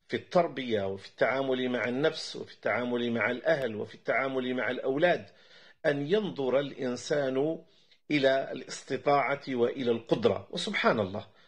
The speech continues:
ننظر إلى العبادات التي فرضت علينا، كلها نجد أن الله سبحانه عز وجل يأمرنا بما نستطيع، يأمرنا بما ن-، بما نقدر عليه،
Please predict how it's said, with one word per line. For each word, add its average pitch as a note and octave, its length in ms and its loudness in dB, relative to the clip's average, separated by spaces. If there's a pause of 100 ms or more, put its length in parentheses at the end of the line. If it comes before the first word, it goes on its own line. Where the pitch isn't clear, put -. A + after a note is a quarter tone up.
(340)
ننظر E3+ 440 2
إلى C#3 500 0
العبادات C#3 640 0
التي D#3+ 300 -2
فرضت C#3+ 500 0
علينا، F3+ 500 2 (480)
كلها C3+ 460 4
نجد C3+ 380 2
أن B2+ 240 2
الله B2+ 440 4
سبحانه A#2+ 720 -2
عز A#2 220 -2
وجل A#2+ 380 4 (420)
يأمرنا F#3 880 2
بما D3+ 340 0
نستطيع، A#2+ 680 -2 (360)
يأمرنا E3+ 680 4
بما D3+ 400 2
ن-، D3+ 260 2
بما C#3 380 0
نقدر C3+ 520 2
عليه، A2 400 2